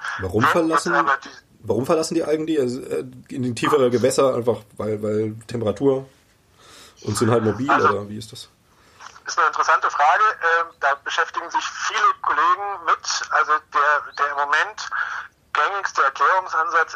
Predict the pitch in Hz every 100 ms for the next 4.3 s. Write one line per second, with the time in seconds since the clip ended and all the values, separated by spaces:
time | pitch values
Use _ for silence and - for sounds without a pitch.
0 | - - - - 139 135 - 180 170 196
1 | 185 147 135 131 - 160 175 165 175 180
2 | 170 143 139 143 - 135 147 156 131 -
3 | - - 120 - - 294 320 _ _ _
4 | 92 90